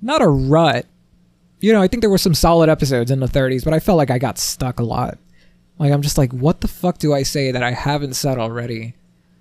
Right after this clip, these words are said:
You know? Not, you know, I just, like, I don't like to talk just to talk. So,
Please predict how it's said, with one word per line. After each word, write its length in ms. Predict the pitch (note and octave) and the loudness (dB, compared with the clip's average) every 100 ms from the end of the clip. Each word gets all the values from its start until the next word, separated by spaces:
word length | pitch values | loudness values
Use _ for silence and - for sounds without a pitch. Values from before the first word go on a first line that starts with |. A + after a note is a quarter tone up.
| _ - | _ -6
You 140 | C3+ | -4
know? 360 | C3 A#2+ G#2+ A#2 _ _ _ _ _ _ _ _ _ _ - - | -2 -4 -6 -8 _ _ _ _ _ _ _ _ _ _ -20 -10
Not, 360 | B2+ D3+ - | -2 -2 0
you 80 | D3 | -2
know, 140 | C3 | -2
I 140 | A#2 C#3 | -2 -4
just, 220 | D3 - | -4 0
like, 440 | D#3 C#3 - - _ _ _ _ _ | 0 0 -4 -14 _ _ _ _ _
I 60 | F3+ | 2
don't 100 | A#3 | 2
like 120 | A3 | 0
to 80 | E3 | -2
talk 380 | - E3+ D3 | 2 2 2
just 280 | - D#3 - | 2 0 0
to 100 | B2 | -4
talk. 520 | - D3 B2 F#2 - - _ _ _ _ | -2 0 0 -2 -8 -20 _ _ _ _
So, 520 | - - C#3 A#2+ A#2+ | -8 0 2 2 -2